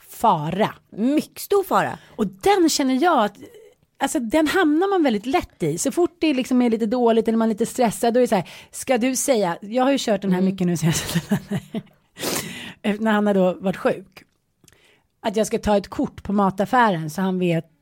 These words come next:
Speaker 1: om han ska gå in.
Speaker 2: Va?
Speaker 1: Nej, men alltså, jag menar att han,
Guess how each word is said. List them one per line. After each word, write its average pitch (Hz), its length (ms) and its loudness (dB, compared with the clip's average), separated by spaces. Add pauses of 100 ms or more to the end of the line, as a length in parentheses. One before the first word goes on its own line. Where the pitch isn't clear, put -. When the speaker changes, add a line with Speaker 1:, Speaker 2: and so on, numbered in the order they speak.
(200)
Speaker 1:
om 190 140 2
han 185 100 2
ska 208 120 2
gå 190 80 2
in. 180 60 4 (1200)
Speaker 2:
Va? 226 100 4 (280)
Speaker 1:
Nej, 285 280 -6
men 302 60 -2
alltså, 285 180 -2
jag 285 140 2
menar 277 220 2
att 262 80 -4
han, 254 200 -4